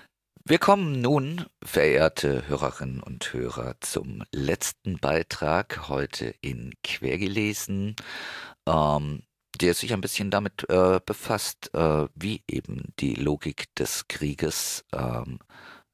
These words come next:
äh, bereits eine ganze Region zerstört hat. Über das Ende der Fahnenstange in Nahost schreibt Oliver M. Piecher, äh, am,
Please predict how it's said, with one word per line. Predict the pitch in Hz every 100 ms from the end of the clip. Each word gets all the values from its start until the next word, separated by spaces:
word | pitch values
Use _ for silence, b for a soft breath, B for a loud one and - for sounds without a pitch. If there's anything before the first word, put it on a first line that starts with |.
| -
äh, | 69 62
bereits | - 76 69 - -
eine | - 67 69
ganze | 67 71 64 - 62
Region | 60 - - 62 62 62 62 _ -
zerstört | - 76 - - 71 - -
hat. | - _ - - - _ _ B B B B B B B B B B B -
Über | 107 120
das | 113 104 -
Ende | 110 147 117
der | 107
Fahnenstange | - 107 110 120 90 - - 71 76 82 -
in | 76 73
Nahost | 76 76 - 87 - -
schreibt | - - 62 65 - -
Oliver | - 69 67 67 67 -
M. | 80 65 65 65 -
Piecher, | - - 78 - 69 73 92 - _ _ - -
äh, | 76 71 69 65 - - _ _ -
am, | 73 65 65 57